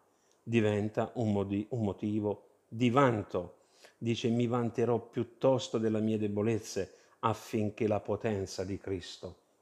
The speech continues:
riposi su di me." Meraviglioso anche questo passaggio. Andiamo alla conclusione e rispolveriamo la lettera ai Filippesi. Lettera ai Filippesi che conosciamo benissimo.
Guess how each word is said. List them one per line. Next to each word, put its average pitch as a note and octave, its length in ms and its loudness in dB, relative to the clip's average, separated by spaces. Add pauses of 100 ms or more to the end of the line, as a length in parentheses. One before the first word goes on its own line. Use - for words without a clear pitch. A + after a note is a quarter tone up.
riposi F#2 680 -4 (220)
su - 240 -6
di G2 140 -2
me." F#2 240 -2 (520)
Meraviglioso F#2+ 1000 -2
anche G#2 340 -6
questo G2 300 -8
passaggio. F2+ 640 -12 (920)
Andiamo D#3+ 320 6
alla B2 100 6
conclusione G2 840 2
e B2+ 400 0
rispolveriamo B2+ 1200 0 (500)
la C#3+ 140 4
lettera A#2+ 720 2
ai B2 140 0
Filippesi. G2+ 800 -2 (520)
Lettera G#2+ 320 -2
ai G2 60 -2
Filippesi C3 800 -2 (400)
che - 100 -8
conosciamo A2+ 560 0
benissimo. G#2+ 640 0